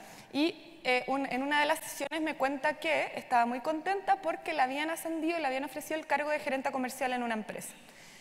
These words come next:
Y yo la felicito, le digo, "Qué buena, qué bacán", y me dice, "Sí, pero igual estoy en un conflicto porque tengo que elegir, porque quiero tener otro hijo,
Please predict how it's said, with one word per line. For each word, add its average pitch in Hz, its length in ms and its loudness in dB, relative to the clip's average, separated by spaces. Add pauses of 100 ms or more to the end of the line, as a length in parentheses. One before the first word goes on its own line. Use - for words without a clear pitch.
(140)
Y 220 60 0
yo 226 100 4
la 294 80 6
felicito, 302 480 0
le 262 80 0
digo, 233 180 0
"Qué 214 140 -4
buena, 311 300 2
qué 269 100 -2
bacán", 262 300 2
y 294 40 0
me 285 120 -2
dice, 294 240 -6
"Sí, 320 180 -4
pero 269 160 -2
igual 277 180 2 (360)
estoy 294 240 -2
en 294 80 0
un 302 60 -4
conflicto 311 520 -4
porque 320 240 -4
tengo 285 200 0
que 294 100 0
elegir, 226 420 -4 (400)
porque 240 580 -4
quiero 320 200 0
tener 302 200 0
otro 311 220 0
hijo, 190 300 -6